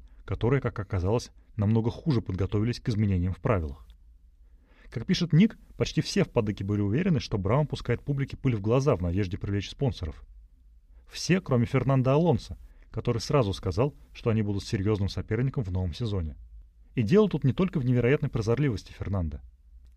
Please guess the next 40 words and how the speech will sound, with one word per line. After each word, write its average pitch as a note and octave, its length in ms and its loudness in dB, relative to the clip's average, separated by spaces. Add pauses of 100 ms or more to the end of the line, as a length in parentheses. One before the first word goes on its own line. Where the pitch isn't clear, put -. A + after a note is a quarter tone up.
(180)
В G2+ 40 -10
две G2 100 -4
тысячи D#3 240 -4
восьмом D3+ 300 2
году, C3+ 320 2 (300)
еще A#2 220 -2
до D3+ 160 2
того, G#2+ 200 0
как - 220 -10
Honda A2 180 2
решила G#2+ 300 -4
уйти G#2 220 -4
из G#2 60 -6
чемпионата, G#2+ 580 -4 (360)
Ник C3 220 2
и - 40 4
Росс D#3+ 240 2 (200)
попробовали C#3 420 2
заманить G#2+ 420 0
Алонсо A#2 380 0
в A#2+ 60 -8
свою G#2 180 -2
команду. F#2+ 440 -2 (540)
Чтобы - 280 -2
убедить D3+ 400 4
его G#2+ 120 2
в - 60 -8
серьезности A#2 460 2
своих - 260 -4
намерений, B2+ 500 2 (400)
они - 180 4
познакомили C3 520 2
его G#2+ 160 2
с - 100 -10
некоторыми C3+ 380 0
деталями A#2 400 2
насчет F2 240 -4
своей G#2 200 -2
будущей G#2 300 -2
машины. A2 420 0